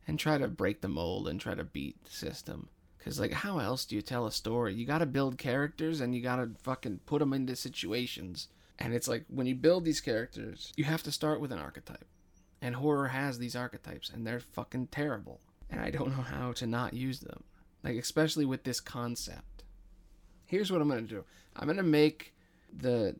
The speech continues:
stereotypical characters, and then I'm going to change them. Like I said, these are their personas. So then I'm going to make the real them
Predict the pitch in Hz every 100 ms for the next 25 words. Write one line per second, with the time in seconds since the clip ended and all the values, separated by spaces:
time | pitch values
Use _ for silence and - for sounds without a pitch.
0 | - - _ - 151 151 175 165 160 -
1 | 143 - 131 117 120 113 - 127 127 127
2 | 127 123 123 127 - - 147 143 131 107
3 | 104 107 - - 123 120 127 123 117 113
4 | 135 143 139 131 131 120 120 113 101 104
5 | - - - - - 123 131 131 135 139
6 | 123 123 127 120 - - - - 131 131
7 | 139 131 117 107 95 98